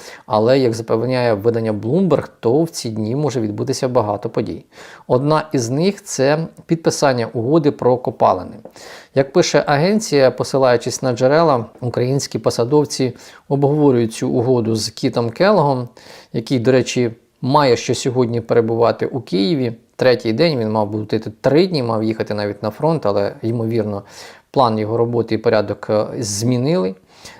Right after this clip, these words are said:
І, е, за словами джерел, адміністрація С Ш А розглядає цю угоду про корисні копалини як спосіб зв'язати Америку та Україну. Але все ж більшість майбутніх гарантій безпеки України буде на Європі.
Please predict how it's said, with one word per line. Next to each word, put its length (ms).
І, 440
е, 280
за 160
словами 400
джерел, 440
адміністрація 680
С 60
Ш 100
А 80
розглядає 460
цю 220
угоду 300
про 180
корисні 360
копалини 540
як 280
спосіб 640
зв'язати 560
Америку 500
та 180
Україну. 600
Але 260
все 300
ж 120
більшість 440
майбутніх 480
гарантій 360
безпеки 460
України 360
буде 320
на 180
Європі. 560